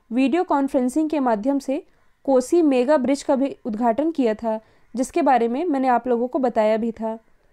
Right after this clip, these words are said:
अभी तक यदि आप लोगों ने ऑनलाइन स्टडी पॉइंट के लास्ट सिक्स मंथ करंट अफेयर की पीडीएफ़ को परचेस नहीं किया है,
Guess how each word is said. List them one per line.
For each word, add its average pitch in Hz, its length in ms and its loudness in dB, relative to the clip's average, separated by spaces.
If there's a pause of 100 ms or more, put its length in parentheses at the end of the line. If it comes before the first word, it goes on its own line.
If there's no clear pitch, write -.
(920)
अभी 285 180 2
तक 330 140 0
यदि 320 180 2
आप 269 200 2
लोगों 247 220 0
ने 240 180 -2
ऑनलाइन 302 440 0
स्टडी 262 320 -2
पॉइंट 254 280 -2
के 285 60 -2
लास्ट 269 360 0
सिक्स - 360 -6
मंथ 277 280 -2
करंट 269 320 0
अफेयर 277 240 0
की 285 120 -4
पीडीएफ़ 269 360 -4
को 294 120 -2
परचेस 269 440 -4
नहीं 254 200 -2
किया 226 220 -2
है, 247 180 -6